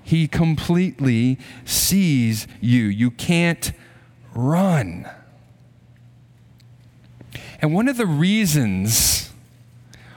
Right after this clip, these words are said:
why this is the case is because he made you. You're not some separate entity from God. He is your creator.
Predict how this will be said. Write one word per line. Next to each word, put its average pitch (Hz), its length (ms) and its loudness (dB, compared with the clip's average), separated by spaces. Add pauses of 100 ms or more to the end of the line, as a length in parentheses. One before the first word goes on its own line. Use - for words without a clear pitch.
(140)
why 160 240 2
this 180 240 2
is 147 140 2
the 131 100 0
case 196 460 0
is 139 100 -2
because 170 300 0
he 180 100 2
made 180 400 2
you. 101 300 -2 (1400)
You're 160 140 0
not 196 260 0
some 196 480 2
separate 190 540 -2
entity 175 580 0
from 156 300 0
God. 165 480 0 (480)
He 214 500 0
is 170 420 2
your 143 500 2 (520)
creator. 180 800 0